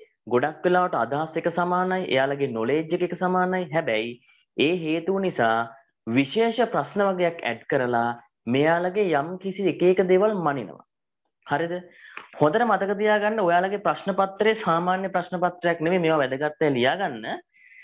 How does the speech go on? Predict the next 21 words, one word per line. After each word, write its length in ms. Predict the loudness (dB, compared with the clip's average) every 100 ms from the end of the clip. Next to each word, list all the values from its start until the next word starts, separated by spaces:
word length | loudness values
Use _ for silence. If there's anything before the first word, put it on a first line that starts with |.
| -20 _ 2
ඔයාලගේ 480 | 2 2 0 -2
පේපර්ස් 460 | 0 2 4 2 2
එකේදී 260 | 2 2 2
මේ, 240 | 4 4 2
මේ 240 | -2 -4
දේවල් 340 | -2 0 0 0
බලනවා. 440 | 0 0 -2 -10 -20 _ _ -20 _ -2 2
නොලෙජ් 560 | 4 2 2 0 -4
කියන 200 | -4 -2
එක 120 | -2
බලනවා. 420 | -2 -4 -8 -14 -20 -20 _ _ _ _ _ _ _ -20 -4
හරිද? 300 | -2 0 0 0 -2 -12 _ -20 -20 _ _ _ _ _ 0
දෙවැනි 420 | 2 2 0 -2
එක 120 | -2
තමයි 420 | -2 -2 -2 -2 -4 -8 -16 _ _ _
ඔයාගේ 420 | -2 0 -2 -4 -6
ස්කිල්ස් 540 | -4 4 6 6 6
බලයි. 500 | 2 2 2 -2 -8 0
තුන්වෙනි 440 | 4 6 6 4
එක 120 | 2
තමයි 460 | -2 -2 -2 -2